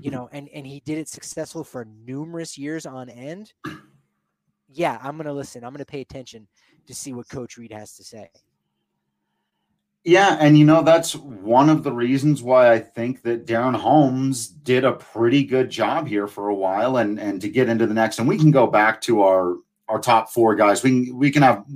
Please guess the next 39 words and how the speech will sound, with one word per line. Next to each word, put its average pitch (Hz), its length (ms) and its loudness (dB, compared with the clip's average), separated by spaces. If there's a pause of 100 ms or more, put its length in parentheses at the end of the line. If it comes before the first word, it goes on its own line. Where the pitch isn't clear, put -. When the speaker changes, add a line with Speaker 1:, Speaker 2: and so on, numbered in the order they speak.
(220)
Speaker 2:
there's 196 200 6
more 175 160 6
to 139 80 6
say 120 240 0
on, 98 220 0
on 92 220 -8
Street, 113 400 -4
Fuentes, 92 400 -10
and 87 120 -14
Betancourt, 95 540 -8
but 95 100 -14
just 110 200 -6
'cause - 180 -4 (640)
he 139 160 4
fits 135 300 4
in 127 80 4
this 110 140 2
conversation 113 680 0
as 92 160 -12
well. 127 380 4 (320)
You 127 60 0
know, 143 80 8
you 139 180 6
go 165 180 4
back 156 360 2
and 120 120 -2
you 117 100 -2
look 139 260 -4
at 113 120 -2
Darren 120 260 -2
Holmes' 113 380 -4
numbers, 110 440 -2
and 113 200 -8
they 117 140 2
just 131 380 -4
do 143 200 0
not 135 320 2
jump 120 320 0
out 107 380 2